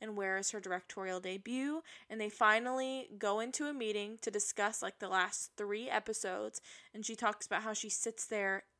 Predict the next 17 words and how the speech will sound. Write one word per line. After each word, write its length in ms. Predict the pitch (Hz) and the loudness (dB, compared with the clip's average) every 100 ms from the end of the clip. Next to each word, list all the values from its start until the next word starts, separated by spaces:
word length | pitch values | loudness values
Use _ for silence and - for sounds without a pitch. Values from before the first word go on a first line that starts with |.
| - | -4
anxiously, 680 | 214 226 - 208 - - 220 _ - _ - | -2 0 -2 -2 -4 -6 -14 _ -20 _ -8
waiting 500 | 208 220 247 262 254 | 2 4 4 2 -2
with 160 | 254 | -2
bated 320 | 208 214 214 | 2 2 0
breath, 360 | - 180 196 - - - - | 2 0 0 -6 -20 -18 -6
because 240 | 214 196 | -2 0
now's 380 | 196 196 202 208 | 6 6 6 4
the 100 | 208 | -2
time. 300 | 247 226 180 | 4 4 4
I 80 | 175 | 0
mean, 120 | 190 | 0
they've 180 | 202 202 | 0 6
run 180 | 214 | 10
out 120 | 226 330 | 10 8
of 80 | |
time. 240 | - 180 175 | 6 2 2
These, 260 | 190 - | -2 -2